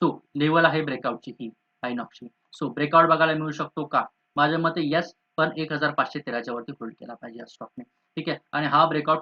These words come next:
खूप मोठा बघायला मिळू शकतो. हा शेअर already अठराशे जवळपास दोन हजारच्या आसपास होता, पण परत त्या लेवलला तो जाण्याचा प्रयत्न करतोय.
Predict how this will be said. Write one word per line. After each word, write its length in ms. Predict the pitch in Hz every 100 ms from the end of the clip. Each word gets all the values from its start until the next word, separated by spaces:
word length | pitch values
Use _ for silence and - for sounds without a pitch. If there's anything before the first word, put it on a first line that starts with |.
| -
खूप 180 | 180 175
मोठा 220 | 156 156
बघायला 320 | 147 143 143
मिळू 160 | 135 131
शकतो. 340 | 131 - 143 - _ -
हा 180 | 139 156
शेअर 340 | 156 147 147 143
already 380 | 131 131 151
अठराशे 640 | 165 143 147 143 147 147 143
जवळपास 400 | 135 131 139 131
दोन 160 | 127 127
हजारच्या 360 | 127 127 -
आसपास 300 | 120 - 123 -
होता, 240 | 113 120 - _ _
पण 80 | 139 -
परत 240 | 147 160
त्या 200 | 165 165
लेवलला 360 | 156 139 139 139
तो 140 | 151
जाण्याचा 360 | 139 120 120 131
प्रयत्न 400 | 131 117 117 143
करतोय. 320 | 143 120 117